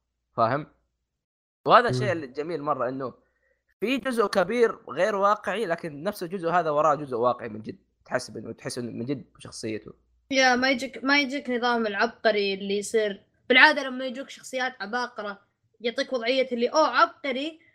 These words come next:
Speaker 3: لكن عشان يصير عبقري ضحى بمثلًا حياته الاجتماعية،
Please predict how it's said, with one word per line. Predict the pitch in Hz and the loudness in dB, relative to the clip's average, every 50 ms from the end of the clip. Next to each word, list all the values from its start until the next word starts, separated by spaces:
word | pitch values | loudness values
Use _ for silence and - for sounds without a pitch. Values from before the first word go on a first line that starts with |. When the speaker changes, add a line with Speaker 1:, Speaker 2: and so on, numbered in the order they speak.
| _ _ | _ _
Speaker 3:
لكن | 247 262 269 269 277 262 | -4 -2 -2 -2 -4 -4
عشان | 247 240 262 - 339 339 330 311 | -4 -4 0 2 2 2 2 2
يصير | 302 - 339 349 330 | -2 0 0 0 0
عبقري | 269 277 349 359 359 - - 330 311 320 359 392 381 392 - _ _ _ _ _ 214 | 2 2 2 2 0 -2 0 0 0 2 0 -2 -2 -6 -12 _ _ _ _ _ -12
ضحى | 220 233 302 359 349 - - - 277 294 277 254 247 226 202 - _ _ | -2 4 6 6 6 4 -4 -2 0 2 2 2 0 -2 -4 -10 _ _
بمثلًا | 214 208 196 247 240 240 233 233 226 233 254 254 269 254 247 240 240 233 220 214 - _ _ _ _ _ _ _ _ _ | -16 -8 -2 0 0 2 2 2 0 -2 -4 -4 -4 -4 -2 -2 -2 -4 -6 -10 -16 _ _ _ _ _ _ _ _ _
حياته | - 247 262 285 285 277 277 254 247 | -2 2 4 4 4 4 0 -4 -4
الاجتماعية، | 233 233 226 - 240 233 226 220 220 226 208 185 - | -6 -6 -8 -8 -6 -4 -4 -4 -4 -6 -6 -8 -12